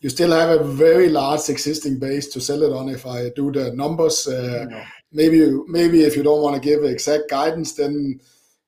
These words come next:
Speaker 1: whether you can give us some idea on how much of your current, uh, customer base you think this K Y C product, uh, uh, will be, uh,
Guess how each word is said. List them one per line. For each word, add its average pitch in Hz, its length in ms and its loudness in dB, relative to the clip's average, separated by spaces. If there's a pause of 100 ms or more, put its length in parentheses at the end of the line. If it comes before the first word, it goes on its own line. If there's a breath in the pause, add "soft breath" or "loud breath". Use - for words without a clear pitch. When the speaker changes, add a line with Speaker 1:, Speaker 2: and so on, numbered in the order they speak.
(140)
Speaker 1:
whether 151 260 2
you 143 100 0
can 143 140 -4
give 156 160 0
us 151 180 -2
some 151 280 -4
idea 151 420 -2
on 131 220 -4
how 160 200 -2
much 143 360 -2
of 127 200 -10
your 123 200 -8
current, 143 460 -2
uh, 120 200 -8
customer 147 440 -4
base 123 280 -8
you 123 80 -8
think 135 300 -6
this 135 240 -6
K 139 240 0
Y 127 160 -4
C 147 240 -10
product, 120 640 -10
uh, 110 920 -14
uh, 113 580 -8
will 117 380 -8
be, 113 380 -6
uh, 113 160 -8